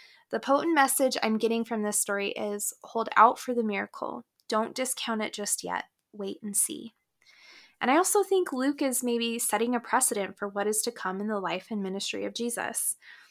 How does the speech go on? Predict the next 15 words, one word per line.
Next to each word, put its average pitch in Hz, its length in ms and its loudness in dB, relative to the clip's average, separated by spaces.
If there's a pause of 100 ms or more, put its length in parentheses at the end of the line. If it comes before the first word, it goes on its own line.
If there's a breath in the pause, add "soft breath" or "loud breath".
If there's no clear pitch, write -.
(140 loud breath)
The 240 100 2
conception 269 500 4
of 339 80 4
John 233 220 4
the 226 60 0
Baptist 214 560 0
is 233 100 0
the 226 140 4
first 262 560 2
miracle 214 500 -4
in 202 160 -4
the 202 80 -2
Gospel 185 420 -2
of 180 140 -8
Luke. - 300 -12